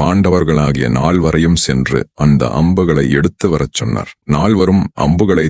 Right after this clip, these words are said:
தேடுவதற்காக வெவ்வேறு திசைகளில் சென்றனர். அர்ஜுனனுக்கு இனிமையான குரல் ஒன்று கேட்டது. அப்பொழுது திரும்பி பார்க்கையில் ஒரு குயில் மயக்கும் குரலில் பாடுவதை கண்டார். அப்படி பாடிக்கொண்டே ஒரு உயிருள்ள முயலை முழுதாக விழுங்க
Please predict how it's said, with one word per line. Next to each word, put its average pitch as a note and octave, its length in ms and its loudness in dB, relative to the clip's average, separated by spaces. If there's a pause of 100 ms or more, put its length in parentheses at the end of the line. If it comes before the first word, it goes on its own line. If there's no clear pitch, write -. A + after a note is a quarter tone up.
(120)
தேடுவதற்காக D2+ 920 -2
வெவ்வேறு D#2+ 500 0
திசைகளில் D#2+ 640 -2
சென்றனர். C#2+ 420 -2 (280)
அர்ஜுனனுக்கு E2 760 0 (100)
இனிமையான F#2+ 640 2
குரல் F2 240 -2
ஒன்று C#2 240 -2
கேட்டது. C#2 480 -4 (420)
அப்பொழுது - 460 -2
திரும்பி G2 420 0
பார்க்கையில் D2 540 -2 (320)
ஒரு D2+ 280 -2
குயில் F2+ 440 -2 (120)
மயக்கும் F#2+ 680 -2
குரலில் D2+ 440 -2 (120)
பாடுவதை D#2 600 -2
கண்டார். C2+ 540 -2
அப்படி D#2 400 -4 (100)
பாடிக்கொண்டே D2+ 840 -2 (180)
ஒரு E2+ 240 0
உயிருள்ள G2+ 500 0
முயலை D2+ 540 0
முழுதாக F#2 640 2
விழுங்க E2+ 380 0